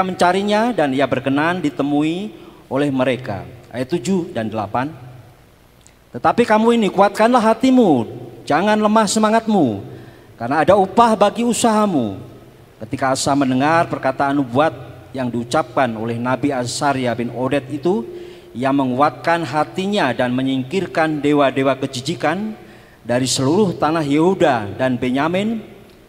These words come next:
dan dari kota-kota yang direbutnya di pegunungan Efraim. Ia membaharui mezbah Tuhan yang ada di depan balai bait suci Tuhan. Ayat lima belas, seluruh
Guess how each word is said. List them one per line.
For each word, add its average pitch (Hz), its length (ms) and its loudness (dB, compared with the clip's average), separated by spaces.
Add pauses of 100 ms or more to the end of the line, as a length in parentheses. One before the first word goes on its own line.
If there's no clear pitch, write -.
(280)
dan 127 100 0
dari 147 200 2
kota-kota 226 600 4
yang 214 160 2
direbutnya 190 720 0
di 113 140 -6
pegunungan 160 540 -2
Efraim. 131 600 -2 (480)
Ia 127 160 -4
membaharui 180 540 4
mezbah 214 320 4
Tuhan 202 420 2
yang 156 140 -2
ada 151 320 0
di 175 100 -6
depan 127 400 0 (560)
balai 170 460 2
bait 151 160 0
suci 170 400 -6
Tuhan. 127 420 -2 (380)
Ayat 113 160 -12
lima 123 240 -2
belas, - 560 -2 (720)
seluruh 208 420 4